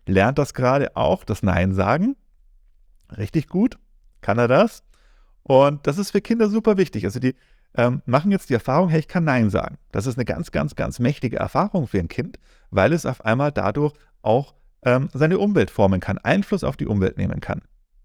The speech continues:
Und das ist eine, eine entspannende, spannende Phase eben auch in der Entwicklung eines Kindes.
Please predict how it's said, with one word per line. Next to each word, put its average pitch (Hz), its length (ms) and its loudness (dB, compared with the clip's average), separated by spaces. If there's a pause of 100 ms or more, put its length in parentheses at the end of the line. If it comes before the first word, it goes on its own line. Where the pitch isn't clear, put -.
(840)
Und 110 100 -2
das 127 100 2
ist 160 100 -4
eine, 156 320 -2
eine 143 220 0
entspannende, 135 680 -2
spannende 127 380 0
Phase 120 340 -4
eben 175 220 -2
auch - 140 -8
in 104 120 -2
der 101 140 -4
Entwicklung - 460 -4
eines 90 280 -4
Kindes. 208 520 0